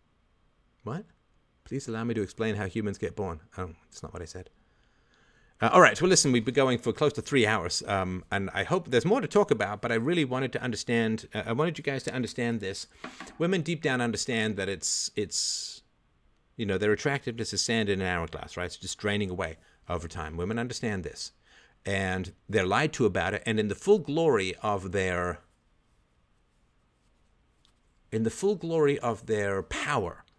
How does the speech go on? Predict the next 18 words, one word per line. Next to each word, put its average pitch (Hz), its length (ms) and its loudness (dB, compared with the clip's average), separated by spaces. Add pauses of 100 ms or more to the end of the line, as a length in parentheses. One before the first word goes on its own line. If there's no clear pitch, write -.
(120)
their 98 140 -2
sexual 110 380 -4
marketplace 90 500 -4
power 92 280 -4
when 87 160 -4
they're 80 140 -2
young, 95 320 -4 (560)
that 110 180 -2
shadow 135 400 2
is 98 140 -2
lengthening, 101 560 -2 (280)
uh, 92 200 -4
underneath 92 360 -2
the - 60 -14
surface - 420 -2
at 85 80 -2
all 85 160 -2
times. 80 440 -10